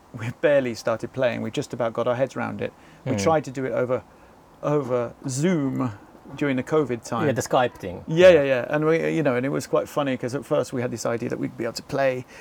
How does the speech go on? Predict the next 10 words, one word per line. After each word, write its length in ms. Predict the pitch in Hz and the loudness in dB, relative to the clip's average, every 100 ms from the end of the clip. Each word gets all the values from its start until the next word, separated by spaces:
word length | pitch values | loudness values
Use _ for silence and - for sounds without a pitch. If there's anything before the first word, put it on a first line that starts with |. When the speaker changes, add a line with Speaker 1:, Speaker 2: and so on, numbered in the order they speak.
| - - | -20 -14
Speaker 1:
using, 500 | 170 170 147 143 143 | -6 -2 0 -2 -4
you 100 | 147 | -6
know, 280 | 143 131 123 - 151 | -4 -4 -4 -6 -4
all 180 | 147 143 | -2 -2
our 60 | |
technology, 520 | 135 - 170 156 143 151 | -2 -4 -2 -2 -2 -4
and 80 | 143 | -4
of 60 | |
course 320 | - 151 131 - | -4 -4 -4 -4
it's, 260 | - - | -8 -12